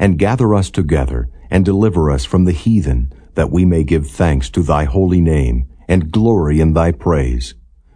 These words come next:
Blessed be the Lord God of Israel, forever and ever. And all the people said, Amen, and praised the Lord. So he left there before the ark of the covenant of the Lord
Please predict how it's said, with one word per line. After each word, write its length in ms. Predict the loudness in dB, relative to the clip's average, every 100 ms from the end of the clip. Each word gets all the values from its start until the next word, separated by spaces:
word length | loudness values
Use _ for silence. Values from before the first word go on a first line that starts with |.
| -6
Blessed 480 | -2 0 -2 -4 -2
be 120 | 0
the 120 | 0 0
Lord 380 | 2 2 0
God 320 | 0 0 0 -2
of 120 | -4
Israel, 600 | -2 -2 0 -2 -2 -4 -4
forever 720 | -2 -2 -2 -2 -2 0 -2
and 180 | 0 -2
ever. 440 | 0 -2 -2 -4 -8 -14 -20 _ _ -20 -20 -20 -14
And 180 | -6 -2
all 200 | -2 0
the 120 | -2
people 340 | -2 -2 -2
said, 360 | -4 -2 -2 -4 -4
Amen, 600 | -2 0 0 0 -2 -4 -10 -20 -18 -4
and 240 | -2 -2
praised 460 | -2 -2 -2 -4 -2
the 80 |
Lord. 480 | 0 0 -2 -4 -6 -12 -20 -20 -20 -20 -20 -18
So 160 | -4 -2
he 160 | 0 2
left 320 | 2 0 -2
there 220 | 0 0
before 380 | 0 0 0 0
the 160 | 0
ark 280 | 0 0 0
of 100 | -2
the 80 | -2
covenant 560 | -2 -2 0 2 0 0
of 100 | 0
the 80 |
Lord 400 | 0 2 2 0